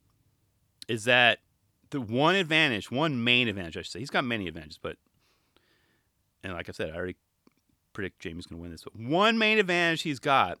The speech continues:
is that Paul is used to being in the spotlight. He's used to feeling the pressure of competitions. He's been there. He's done it. Like, the crowds, the, the, just the, the pressure, you know, even back when he used to put his,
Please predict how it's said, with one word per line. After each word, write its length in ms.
is 180
that 260
Paul 340
is 140
used 240
to 40
being 300
in 120
the 60
spotlight. 720
He's 220
used 200
to 60
feeling 360
the 80
pressure 580
of 80
competitions. 800
He's 240
been 340
there. 220
He's 140
done 260
it. 160
Like, 160
the 100
crowds, 680
the, 200
the, 220
just 280
the, 160
the 120
pressure, 680
you 100
know, 80
even 200
back 260
when 80
he 80
used 160
to 140
put 140
his, 180